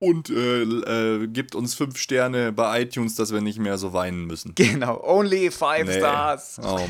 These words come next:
Speaker 1: Mann. Oh Mann, äh, ne, du hast vollkommen recht, das hat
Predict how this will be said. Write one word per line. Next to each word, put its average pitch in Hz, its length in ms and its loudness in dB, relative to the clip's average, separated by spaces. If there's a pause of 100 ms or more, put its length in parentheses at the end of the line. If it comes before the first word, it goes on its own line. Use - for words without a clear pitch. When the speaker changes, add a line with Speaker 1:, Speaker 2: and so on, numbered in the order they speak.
Speaker 1:
Mann. - 120 0 (380)
Oh 107 140 -2
Mann, 117 240 0
äh, 110 160 -2
ne, 117 220 -2
du 123 120 0
hast 123 160 0
vollkommen 123 360 -2
recht, 113 240 -2
das 107 80 -8
hat 110 100 -2